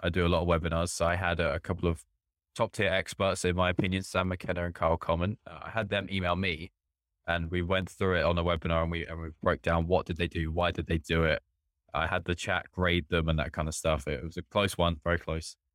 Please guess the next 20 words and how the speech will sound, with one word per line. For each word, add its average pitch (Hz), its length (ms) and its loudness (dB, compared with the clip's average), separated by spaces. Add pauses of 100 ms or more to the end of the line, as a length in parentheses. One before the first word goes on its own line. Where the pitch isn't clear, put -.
(340)
But 98 200 0
their 127 220 2
emails 92 320 0
were 92 80 0
actually - 180 -8
quite 85 200 0
long. 104 200 0 (680)
And 95 120 -2
I 107 100 0
thought, 95 320 0 (260)
"That, 135 160 0 (100)
that's 127 260 -4
really 104 200 2
interesting," 87 460 -4
because 85 240 -6 (100)
I 110 180 2
normally 95 400 0
like, 85 340 -2 (120)
and 90 160 -6
normally, 95 400 2